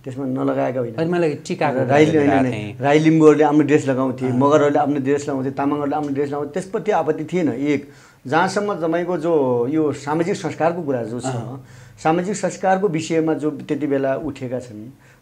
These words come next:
Speaker 1: दलित जातिमाथिको छुवाछुत गर्नु हुँदैन, महिलामाथि हिंसा गर्नु हुँदैन, होइन, त्यसपछि आएर दबिएका मान्छेहरूलाई चाहिँ तपाईँको चाहिँ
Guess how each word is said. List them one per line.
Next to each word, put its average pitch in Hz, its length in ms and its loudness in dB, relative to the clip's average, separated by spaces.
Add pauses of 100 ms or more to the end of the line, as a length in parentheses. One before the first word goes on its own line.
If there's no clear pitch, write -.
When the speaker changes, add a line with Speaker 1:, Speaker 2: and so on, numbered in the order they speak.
Speaker 1:
दलित 131 240 -2
जातिमाथिको 127 560 -4
छुवाछुत 123 420 -10
गर्नु 123 240 -2
हुँदैन, 120 360 -10
महिलामाथि 127 520 -6
हिंसा 123 280 -8
गर्नु 123 240 -6
हुँदैन, 120 320 -8 (640)
होइन, 123 180 -8
त्यसपछि 135 420 -6
आएर 123 360 -4
दबिएका 131 420 -2
मान्छेहरूलाई 123 520 -4
चाहिँ 127 180 -6
तपाईँको 123 380 -8
चाहिँ 127 220 -8